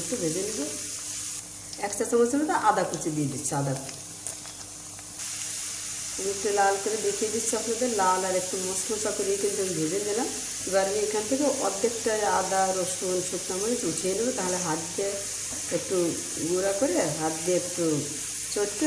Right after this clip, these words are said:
তারপর আমি নামানোর আগে দিয়ে দেবো এই, এই, এই আদা, রসুন আর শুকনো মরিচ গুঁড়াটা। নামিয়ে নিলাম। এবার আমি হাফ চা চামচ রান্নার জিরে দিয়ে দিলাম আর দুই চিমটি পরিমাণ আস্ত পাঁচফোড়ন দিয়ে দিলাম।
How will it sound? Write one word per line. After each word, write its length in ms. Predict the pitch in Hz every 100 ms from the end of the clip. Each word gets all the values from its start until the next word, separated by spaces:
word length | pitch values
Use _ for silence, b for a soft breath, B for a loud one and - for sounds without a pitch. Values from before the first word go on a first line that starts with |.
| 285
তারপর 220 | 170 175 170
আমি 100 | 170 165
নামানোর 380 | 165 165 165 185
আগে 120 | 247 262 175
দিয়ে 160 | 165 139
দেবো 180 | 120 120 - 151
এই, 80 | 139 - - 151
এই, 80 | 139 - - - - - - - 165
এই 60 | 165 160
আদা, 180 | 151 151 143
রসুন 280 | 143 160 151
আর 80 | 143 -
শুকনো 260 | 160 151 139
মরিচ 240 | 131 123 - - 131
গুঁড়াটা। 320 | 131 107 - - - - - - - - - -
নামিয়ে 260 | 190 208 208
নিলাম। 200 | 220 240 302
এবার 160 | 220 190 190
আমি 120 | 220
হাফ 120 | 185 180
চা 80 | 202 220
চামচ 240 | 233 262 262 - - - - - 196
রান্নার 320 | 202 208 220 214
জিরে 180 | 247 254
দিয়ে 120 | 254 262
দিলাম 180 | 285 381 - 196
আর 80 | 180
দুই 140 | 190 220 -
চিমটি 240 | 190 202 196
পরিমাণ 260 | 208 285 370 - 180
আস্ত 160 | 190 - -
পাঁচফোড়ন 380 | 170 - - 139 127
দিয়ে 120 | 113 -
দিলাম। 180 | -